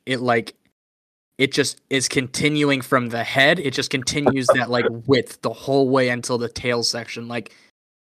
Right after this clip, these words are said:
Speaker 1: that's, oh my gosh, dude. Like, that, that is a
Speaker 2: It,
Speaker 1: gnarly
Speaker 2: it's
Speaker 1: ass
Speaker 2: crazy.
Speaker 1: fish. I don't even,
Speaker 2: And
Speaker 1: I don't
Speaker 2: then
Speaker 1: think
Speaker 2: if
Speaker 1: I
Speaker 2: you,
Speaker 1: can tangle with something like that. Like, that would think, that
Speaker 2: if
Speaker 1: thing would
Speaker 2: you
Speaker 1: kick
Speaker 2: look,
Speaker 1: my ass. <laughs>
Speaker 2: you look in the, in the faces of those fish, they look like aliens, dude. They look,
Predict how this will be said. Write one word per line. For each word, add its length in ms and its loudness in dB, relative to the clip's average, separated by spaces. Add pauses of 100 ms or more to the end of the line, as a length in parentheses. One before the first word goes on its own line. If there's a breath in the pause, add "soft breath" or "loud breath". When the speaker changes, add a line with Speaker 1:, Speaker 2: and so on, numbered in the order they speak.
(120)
Speaker 1:
that's, 360 -2
oh 140 -8
my 200 -14 (220)
gosh, 600 -8
dude. 340 -16
Like, 180 -14 (1040)
that, 200 -2
that 120 2
is 100 -2
a 40 0
Speaker 2:
It, 40 -2
Speaker 1:
gnarly 520 2
Speaker 2:
it's 120 0
Speaker 1:
ass 120 2 (160)
Speaker 2:
crazy. 100 -8 (160)
Speaker 1:
fish. 320 -14 (200)
I 140 0
don't 100 2
even, 160 -2
Speaker 2:
And 100 0
Speaker 1:
I 80 6
don't 80 6
Speaker 2:
then 120 4
Speaker 1:
think 20 -6
Speaker 2:
if 60 -4
Speaker 1:
I 40 4
Speaker 2:
you, 100 6
Speaker 1:
can 140 -6
tangle 220 -4
with 100 -8
something 240 -8
like 200 -8
that. 260 -6
Like, 100 -8
that 140 -4
would 160 -6
think, 160 -4
that 80 2
Speaker 2:
if 80 0
Speaker 1:
thing 80 -6
would 80 4
Speaker 2:
you 100 4
Speaker 1:
kick 100 -4
Speaker 2:
look, 180 6
Speaker 1:
my 40 0
ass. 380 -6 (200)
<laughs> 420 -20
Speaker 2:
you 140 6
look 220 4
in 140 0
the, 180 -2
in 160 -2
the 80 -2
faces 640 -4
of 140 -8
those 220 -4
fish, 300 -4
they 140 0
look 320 -2
like 380 -4 (220)
aliens, 560 0
dude. 220 -4
They 120 2
look, 380 2